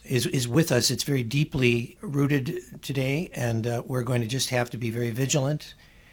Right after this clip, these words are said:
and proactive. But I do thank all of those. You know, I made that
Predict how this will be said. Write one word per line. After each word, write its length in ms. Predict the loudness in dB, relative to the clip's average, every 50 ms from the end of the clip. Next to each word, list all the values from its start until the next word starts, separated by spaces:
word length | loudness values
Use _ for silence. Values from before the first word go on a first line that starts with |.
| -20 -20 _ -6 -4
and 380 | -2 0 0 0 -2 -2 -2
proactive. 600 | -2 0 0 2 2 0 -2 -2 -6 -12 -14 -14 -16 -20 -20 -20 -20 -20 -20 -20 -20 -20 -20 -20 _ _ _ -4 2
But 100 | 6 8
I 80 | 8 8
do 180 | 8 8 4 4
thank 400 | 4 4 4 6 4 4 0 -2 0
all 220 | 4 6 6 6 6
of 80 | 4
those. 340 | 2 0 -2 -2 -2 -4 -6 -8 -12 -18 -18 -6 0
You 80 | 4 6
know, 100 | 8 8
I 100 | 8 6
made 200 | 6 4 2 4
that 260 | 4 2 2 2